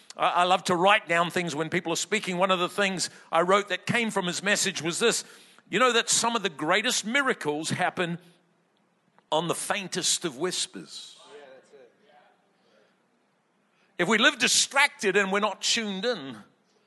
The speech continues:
there are people all around us that God would just go, "Would,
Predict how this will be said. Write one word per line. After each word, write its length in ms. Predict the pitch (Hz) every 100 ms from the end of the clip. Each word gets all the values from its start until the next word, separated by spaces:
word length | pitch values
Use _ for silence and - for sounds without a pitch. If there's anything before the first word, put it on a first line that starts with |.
| _ _ _ _ _
there 160 | 147 220
are 80 |
people 300 | 196 254 254
all 140 | 233 226
around 380 | 214 262 302 233
us 200 | 180 -
that 220 | 208 190
God 440 | 214 208 190 143 - _ _ _ _
would 120 | 165
just 140 | 202 190
go, 100 | 196
"Would, 180 | 185